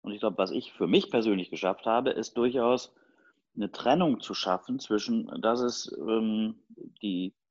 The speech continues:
Privatperson und das ist die Geschäftsperson. Und dann gibt es Phasen oder Situationen, wo das eben nur geschäftlich ist oder nur privat, aber es ist im Privaten nicht auch immer gleich geschäftlich.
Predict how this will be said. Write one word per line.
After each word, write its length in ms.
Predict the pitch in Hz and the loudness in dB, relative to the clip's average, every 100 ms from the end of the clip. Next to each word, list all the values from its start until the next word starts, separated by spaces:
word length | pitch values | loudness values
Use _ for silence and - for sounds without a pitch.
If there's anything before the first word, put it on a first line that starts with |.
| _ _ _ _ | _ _ _ _
Privatperson 840 | 104 104 135 - 160 165 165 175 | 0 4 4 4 4 4 2 0
und 200 | 127 123 | -2 2
das 160 | 123 127 | 2 2
ist 200 | 123 123 | -4 0
die 360 | 123 123 - - _ - | 2 2 0 -8 _ -6
Geschäftsperson. 760 | 120 151 151 - 90 80 71 | 2 2 2 0 2 2 -2
Und 140 | 71 - | -4 -4
dann 200 | 104 95 | -4 -2
gibt 200 | 117 - | -4 -4
es 140 | 98 | -8
Phasen 480 | - 110 107 104 104 - - | 0 4 6 4 -4 -8 -4
oder 320 | 101 87 71 - _ _ | 2 2 0 -6 _ _
Situationen, 760 | - 107 95 85 - 107 139 127 | -6 -2 -2 -2 0 2 4 2
wo 100 | 104 | 2
das 220 | 101 95 | 0 0
eben 360 | - 95 92 87 _ _ _ _ _ - | -4 -4 -4 -6 _ _ _ _ _ -4
nur 200 | 101 147 | 4 4
geschäftlich 480 | 165 160 156 147 139 | 6 2 2 0 -2
ist 160 | 131 | -2
oder 100 | 113 | 0
nur 220 | 104 151 175 | 4 6 6
privat, 500 | 160 143 135 139 - | 2 4 4 4 2
aber 240 | 117 95 | 2 2
es 120 | 107 | 2
ist 380 | - 131 - _ _ | -2 -4 -6 _ _
im 140 | - 110 | -2 0
Privaten 680 | 101 92 110 143 151 127 | 0 4 4 4 2 2
nicht 340 | 127 135 - - - | 4 4 0 -14 2
auch 300 | 123 123 - | 4 4 0
immer 320 | 139 143 131 | 2 4 4
gleich 580 | 120 117 113 113 - - _ - | 4 4 6 4 0 -20 _ -8
geschäftlich. 580 | 117 104 - - - | -2 -2 -2 -10 -14